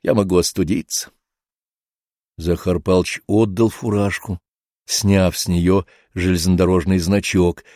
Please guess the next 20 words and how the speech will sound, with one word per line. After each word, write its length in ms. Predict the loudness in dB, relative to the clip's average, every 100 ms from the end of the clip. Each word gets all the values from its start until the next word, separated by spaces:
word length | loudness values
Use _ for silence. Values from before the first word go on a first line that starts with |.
| _
который 320 | -6 -2 0
ему 220 | 0 0 0
был 160 | 0
дороже 400 | 0 0 0 -2
головного 460 | 0 -2 0 0 -2
убора. 440 | -4 -4 -6 -8 -14 _ _ _ _ _ _ _ _ _ _ _ _ _ _ _ _ _
Прошел 440 | -2 -2 4 4 4
поезд 420 | 2 4 4 2
дальнего 380 | 0 2 0 0
следования, 640 | 0 2 2 0 -2 -2 -6 _ _ _ _
и 100 | -6
Прошка 560 | 0 2 4 2 -2 -6
поднялся 580 | -4 -2 0 0 -2 -6
поскорее 460 | -8 -4 -2 0
уходить, 600 | -2 -4 -4 2 0 0 -12 _
чтобы 260 | -8 -4 -2
Захар 300 | 0 -2 -2
Палыч 500 | 0 2 2 -2 -10 -16 2
не 180 | 4 6
отнял 520 | 6 2 0 0